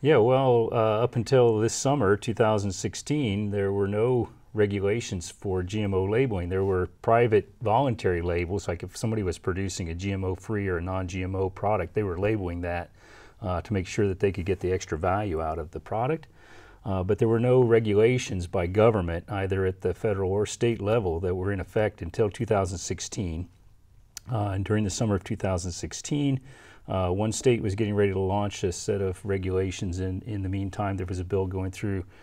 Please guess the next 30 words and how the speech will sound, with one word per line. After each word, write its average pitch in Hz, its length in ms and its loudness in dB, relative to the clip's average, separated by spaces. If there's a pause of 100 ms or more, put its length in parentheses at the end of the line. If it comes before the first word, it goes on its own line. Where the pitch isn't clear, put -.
(260)
Congress 98 480 -2
in 87 120 -4
Washington, 104 480 -2
and 90 120 -4
that 92 160 -6
bill 90 120 0
passed, 113 540 -4
and 90 120 -4
since - 260 -6
then 90 160 -6
President 92 440 -4
Obama 98 320 -4
has 85 220 -8
signed 101 480 -2
it. 82 160 -8
So 92 400 -2 (320)
we 104 80 0
have 120 160 6
a 104 60 6
bill. 113 520 10 (360)
Uh, 101 320 2
people 110 280 -2
probably 101 280 2
shouldn't 98 260 -4
expect, 98 400 -2
though, 98 140 0
to 90 80 -4
see 101 260 -4
any 90 220 -4
labels, 98 600 0